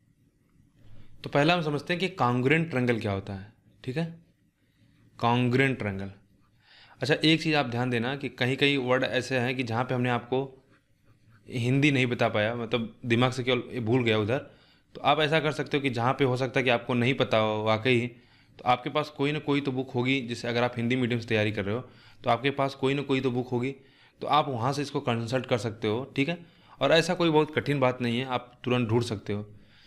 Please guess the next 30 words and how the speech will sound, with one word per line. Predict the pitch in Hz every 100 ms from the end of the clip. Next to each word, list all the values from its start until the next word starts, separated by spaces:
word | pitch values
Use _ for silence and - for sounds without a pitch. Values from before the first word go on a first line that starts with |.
| -
जैसे | 131 120
अभी | 139 139
मुझे | 139 127 131 131 - -
कॉन्ग्रुएंट | 120 127 135
ट्रायंगल | 135 127 131
बोला | 123 131
तो | 127
मैं | 123
इस-, | 120 -
इसको | - - 131 127 120 - _ _ _
मुझे | - 117 123
देखना | 120 131 120
पड़ा | 110
कि | 110
इसका | 117 120
क्या | 113 113
है, | 101 104 - _ _ _ _ -
जैसे | 120 123 147
इसको | - 151
देखो | 135 143
बोल-, | 127 120
बोला | 120 127
जाता | 131 127
है | 139
सर्वांग | - 117 113 117 117
सम। | 110 104 95 - _ _ _ _ _ _ _ _ _ -
क्या | 120
बोलते | 120 120 143
हैं? | 151
सर्वांग, | - - 113 107 110 123 135 131